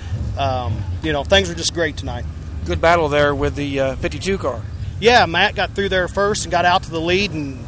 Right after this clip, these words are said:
Speaker 1: and, uh, I tried to bottom for a while and, and, uh,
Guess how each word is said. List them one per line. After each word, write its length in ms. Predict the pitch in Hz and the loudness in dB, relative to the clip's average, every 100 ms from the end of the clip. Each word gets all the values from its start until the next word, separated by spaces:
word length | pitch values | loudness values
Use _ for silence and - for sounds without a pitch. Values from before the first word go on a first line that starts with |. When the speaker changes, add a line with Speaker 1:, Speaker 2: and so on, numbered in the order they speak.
| - | -6
Speaker 1:
and, 320 | 156 156 147 | -2 0 0
uh, 260 | 143 135 120 - - - | 0 0 -2 -6 -6 -4
I 80 | 151 | 0
tried 260 | 196 202 | 6 6
to 60 | 185 | 6
bottom 360 | 160 180 202 185 | 4 6 4 0
for 140 | 190 | -2
a 60 | 170 | 0
while 340 | 165 175 190 | 2 2 2
and, 220 | 147 135 - | -2 -8 -8
and, 320 | 156 151 147 | -6 -4 -4
uh, 180 | 143 135 | -4 -4